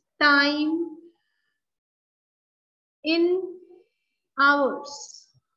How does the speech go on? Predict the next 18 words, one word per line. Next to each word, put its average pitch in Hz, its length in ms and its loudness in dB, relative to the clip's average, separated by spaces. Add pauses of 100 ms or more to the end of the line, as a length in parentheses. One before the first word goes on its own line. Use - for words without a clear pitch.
like 269 320 -4
this. - 440 -16 (300)
Okay, 359 240 -4
mention 285 540 -6
the 349 60 2
axis 349 540 -4
properly. 262 520 -4 (760)
Okay, 226 200 -14 (340)
now 285 420 4 (540)
for 311 180 10 (100)
up 269 240 2
to 392 220 2
five 311 300 6
A 320 260 6
M, 339 140 2
it 302 160 -2
is 339 260 -2
hundred. 254 340 0